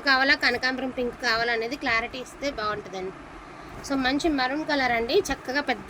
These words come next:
బార్డర్తో చాలా బాగుంది. Each and every శారీకి బ్లౌజులు వచ్చాయండి. శారీస్ అన్నీ కూడా బాగున్నాయి. ఇదిగోండి ఇంకా స్వాన్స్ డిజైన్ ఇదే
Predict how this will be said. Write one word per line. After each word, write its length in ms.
బార్డర్తో 440
చాలా 280
బాగుంది. 280
Each 160
and 160
every 260
శారీకి 400
బ్లౌజులు 400
వచ్చాయండి. 500
శారీస్ 380
అన్నీ 360
కూడా 140
బాగున్నాయి. 380
ఇదిగోండి 300
ఇంకా 200
స్వాన్స్ 400
డిజైన్ 280
ఇదే 120